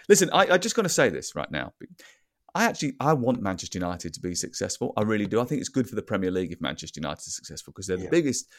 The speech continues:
Speaker 1: one of the biggest brands in the, in the league, them and Liverpool.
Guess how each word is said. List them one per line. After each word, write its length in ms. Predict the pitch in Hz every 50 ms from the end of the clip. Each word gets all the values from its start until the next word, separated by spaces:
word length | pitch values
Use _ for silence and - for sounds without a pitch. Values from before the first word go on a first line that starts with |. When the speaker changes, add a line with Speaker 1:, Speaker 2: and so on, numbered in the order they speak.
| - _ _
Speaker 1:
one 200 | - 117 135 135
of 120 | 107 - -
the 80 | -
biggest 360 | - 85 85 80 85 - - -
brands 340 | 92 82 82 82 87 - - _
in 160 | 98 95 90
the, 120 | 87 - -
in 120 | 90 87
the 60 | 80
league, 260 | 78 82 90 87 85
them 160 | - 92 92 90
and 100 | 85 85
Liverpool. 460 | 87 80 87 85 - 98 98 -